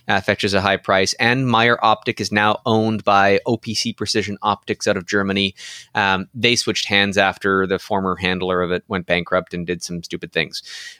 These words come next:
Um, but the, um, that effect of having a lens when wide open, having a, uh, a, a brighter outer circle, than the inner part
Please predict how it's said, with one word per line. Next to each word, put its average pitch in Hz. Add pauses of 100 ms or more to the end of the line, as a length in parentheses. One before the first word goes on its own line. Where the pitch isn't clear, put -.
Um, 104 (680)
but 127 (420)
the, 143
um, 123 (800)
that 165
effect 180
of 135
having 147
a 127
lens 135
when 120
wide 120
open, 92 (180)
having 117 (100)
a, 104
uh, 90 (180)
a, 107 (120)
a 120
brighter 135
outer 131
circle, 185 (420)
than 117
the 107
inner 131
part 165